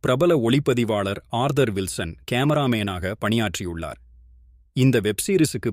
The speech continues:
பார்த்தசாரதி எடிட்டிங் செய்துள்ளார். பிரபல இசையமைப்பாளர் வித்யாசாகர் இசையமைத்துள்ளார்.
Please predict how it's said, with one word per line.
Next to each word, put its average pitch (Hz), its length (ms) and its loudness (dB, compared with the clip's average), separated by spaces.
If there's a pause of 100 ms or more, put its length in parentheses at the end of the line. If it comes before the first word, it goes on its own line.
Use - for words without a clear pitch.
(120)
பார்த்தசாரதி 107 800 -2
எடிட்டிங் 117 460 2
செய்துள்ளார். 87 460 -6 (600)
பிரபல 165 380 4
இசையமைப்பாளர் 110 1040 0
வித்யாசாகர் 110 760 0
இசையமைத்துள்ளார். 98 840 -4